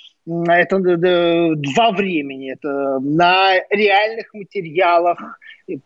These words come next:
ну, поскольку худож-, все-таки форма художественного вы-, вымысла, он позволяет как-то закамуфлировать многие моменты, имена, места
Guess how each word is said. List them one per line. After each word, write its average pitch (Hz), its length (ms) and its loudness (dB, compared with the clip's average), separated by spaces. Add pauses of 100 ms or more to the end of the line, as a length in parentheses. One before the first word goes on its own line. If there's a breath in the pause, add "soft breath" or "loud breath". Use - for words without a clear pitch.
ну, 170 100 -2
поскольку 160 380 0
худож-, 170 300 2
все-таки 170 340 0 (160 loud breath)
форма 190 340 0
художественного 190 580 0
вы-, 208 220 2
вымысла, 208 560 2
он 190 120 0
позволяет 233 1040 2
как-то 214 400 -10 (200)
закамуфлировать 190 1040 -2 (100)
многие 185 460 4
моменты, 185 540 -2
имена, 185 320 2
места 170 420 0